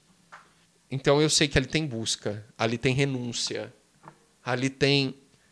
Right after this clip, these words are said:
presença. E se buscarmos um avivamento, temos que buscar essas coisas. Renúncia, presença e súplica. É isso. Eu agradeço a oportunidade.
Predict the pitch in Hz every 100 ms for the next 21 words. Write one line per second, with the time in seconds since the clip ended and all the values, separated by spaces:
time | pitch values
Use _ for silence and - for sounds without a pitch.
0 | _ _ _ - 147 120 101 - - -
1 | _ _ _ _ _ 135 - 156 - _
2 | _ _ _ - 135 165 - 190 208 202
3 | 170 165 160 143 135 123 143 151 - 143
4 | 135 139 131 - 110 110 - - 107 98
5 | - _ _ _ _ _ 120 113 120 143
6 | - 156 - - _ - 117 107 123 123
7 | - 139 139 - _ _ - - 95 -
8 | - - - - - - - 107 - -
9 | - - - _ - - _ - _ _
10 | _ - - - - - 127 117 113 107
11 | 104 - 107 - 117 123 117 107 98